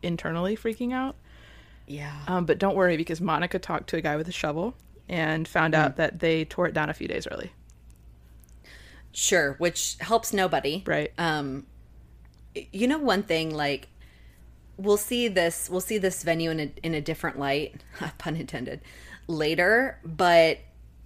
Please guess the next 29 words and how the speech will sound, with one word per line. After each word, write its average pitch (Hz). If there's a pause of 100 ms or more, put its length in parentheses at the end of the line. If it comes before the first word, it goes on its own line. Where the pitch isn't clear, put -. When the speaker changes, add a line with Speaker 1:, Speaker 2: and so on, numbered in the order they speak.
(1040)
Speaker 2:
you 226
can 247
tell 269
the 269
bones 165
of 160
the 156
structure, 185
and 175
that's 226
one 160
thing 151
that, 139
like, 127 (480)
America 151
doesn't 143
have 185
is 151
just - (300)
history. - (460)
Speaker 1:
Yeah. 160 (580)
Speaker 2:
Like, 175 (200)
all 202
of 202
these, 170 (560)
like, 175
Westminster 165
Abbey, 190
and, 151